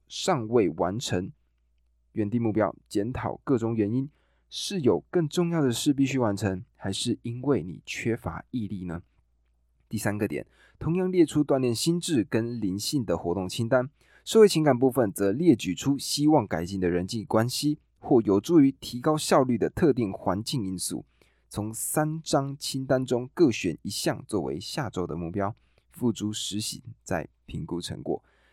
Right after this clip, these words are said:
第四个点，每周例行列表实践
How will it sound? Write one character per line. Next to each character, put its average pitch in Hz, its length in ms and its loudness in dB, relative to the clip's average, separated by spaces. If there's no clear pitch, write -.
第 101 100 -6
四 113 220 -4
个 98 100 0
点， 82 200 -4
每 110 180 -2
周 156 200 6
例 180 120 2
行 110 300 -2
列 131 160 6
表 80 260 -2
实 - 280 -6
践 139 260 2